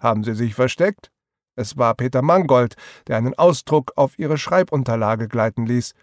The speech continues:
„Bitte schauen Sie sich das an und schauen Sie, ob Sie noch solche finden. Aber löschen Sie nicht wieder das ganze Internet“, schob er nach, feierte sich selbst für seinen coolen Spruch und verschwand so geräuschlos, wie er gekommen war.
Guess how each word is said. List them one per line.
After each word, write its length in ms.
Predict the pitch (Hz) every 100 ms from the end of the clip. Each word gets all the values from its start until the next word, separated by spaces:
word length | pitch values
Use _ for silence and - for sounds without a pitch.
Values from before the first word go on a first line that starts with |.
| _ _ _
„Bitte 240 | 202 226
schauen 340 | 202 175 175 180
Sie 100 | 165
sich 200 | 147 127
das 280 | 147 131 -
an 200 | 175 220
und 140 | 123
schauen 360 | - 147 190 196
Sie, 220 | 196 202 - - _
ob 180 | 156 151
Sie 160 | 180
noch 220 | 165 165 -
solche 360 | 117 101 107
finden. 420 | - 123 110 113 - - - -
Aber 380 | 127 127 123 -
löschen 420 | 127 185 - 147
Sie 220 | 120 131
nicht 340 | 135 135 - 131
wieder 240 | 147 143
das 220 | 131 127
ganze 320 | 147 156 143
Internet“, 580 | 143 208 104 92 73 - _ _
schob 260 | - - -
er 140 | 92
nach, 340 | 90 85 82 - _ - -
feierte 520 | - 151 175 165 160
sich 180 | 131 123
selbst 360 | - 190 160 -
für 100 | 143
seinen 240 | 120 123
coolen 260 | - 180 123
Spruch 380 | - 190 180 - - -
und 180 | 208 -
verschwand 560 | 180 - 143 147 156
so 160 | 143 143
geräuschlos, 680 | 123 117 123 117 123 123 -
wie 100 | 131
er 80 | 139
gekommen 420 | 160 - 104 85
war. 260 | - -